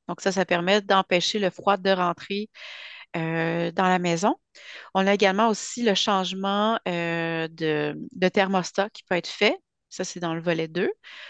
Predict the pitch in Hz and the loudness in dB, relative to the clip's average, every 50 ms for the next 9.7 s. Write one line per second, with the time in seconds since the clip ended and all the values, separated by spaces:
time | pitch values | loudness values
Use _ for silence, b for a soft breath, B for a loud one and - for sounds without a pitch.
0 | B B B - 190 185 185 185 190 190 196 196 196 185 190 185 180 185 202 202 | B B B 0 2 2 2 4 4 4 4 4 4 4 4 2 2 2 0 0
1 | 196 190 180 - - - - - 214 214 214 220 220 196 175 170 170 170 170 170 | 0 0 -2 -4 -8 -8 -8 -4 -2 0 2 4 6 6 6 6 6 6 4 4
2 | 175 175 170 - - 214 220 214 196 196 - - 180 170 - - - 220 196 196 | 4 2 0 2 4 4 4 4 4 0 -2 -2 -2 -4 -4 -4 -8 -6 -2 -2
3 | 180 170 165 170 165 - - 180 180 190 214 - _ - _ _ - 185 185 - | -2 0 -2 -4 -6 -4 0 2 2 2 2 0 _ -12 _ _ -4 -4 -2 -2
4 | 185 175 - 185 175 175 165 - - 196 202 220 226 220 196 180 - 165 160 - | -2 -2 -2 -2 -2 -2 -2 0 2 4 6 6 6 4 0 -4 -8 -8 -4 -2
5 | 175 180 180 175 - 175 165 165 - - 170 - - - 202 220 - 226 202 180 | 0 0 0 0 -2 -2 -4 -4 -4 -8 -10 -6 0 2 4 4 4 2 2 2
6 | 185 175 180 - - - 175 170 165 - - - 202 202 202 202 208 B B B | 2 2 2 -2 -6 -6 -6 -6 -6 -6 -6 -2 0 2 2 2 0 B B B
7 | B B B B - 214 208 214 208 202 - - 196 185 185 185 180 180 _ - | B B B B 0 2 2 2 2 0 0 0 2 2 2 0 -4 -4 _ -8
8 | - 185 180 170 - 180 175 - - 208 190 196 - - 214 202 196 - - 196 | -6 -4 -2 -2 -2 -4 -4 -4 0 2 2 2 2 0 2 2 2 2 2 2
9 | 185 180 208 277 294 - 214 185 196 202 220 233 233 | 2 4 4 2 2 2 -2 0 2 2 0 0 -2